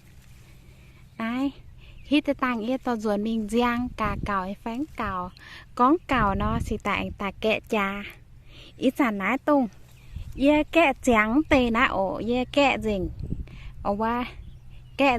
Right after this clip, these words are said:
rình đáo rình nắng tê nã. Anh chua vậy nó mắt hít nó. Nên anh đáo tay. Để bữa anh kẹ. Tê nhê pan tua. โอ้ข้าแมงเตะเว้ยเย่มึงแกล้งตุ๊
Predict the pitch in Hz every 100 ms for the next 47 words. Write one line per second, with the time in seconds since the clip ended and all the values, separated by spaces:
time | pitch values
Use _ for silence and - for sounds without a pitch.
0 | 220 202 180 180 185 240 277 233 170 -
1 | 202 240 311 - 196 185 190 240 - -
2 | - - - 214 190 - 269 294 311 220
3 | - 214 214 233 262 285 - 240 226 233
4 | - - - 220 - 170 175 170 - -
5 | - - 190 202 240 269 233 208 - -
6 | 180 180 190 175 180 170 - 233 226 -
7 | - - - - - 240 247 226 - 226
8 | 226 226 269 247 220 - - - - -
9 | - - - - - - - - - 247
10 | 262 349 359 277 247 - 233 220 220 254
11 | 277 277 262 254 - - 294 311 392 320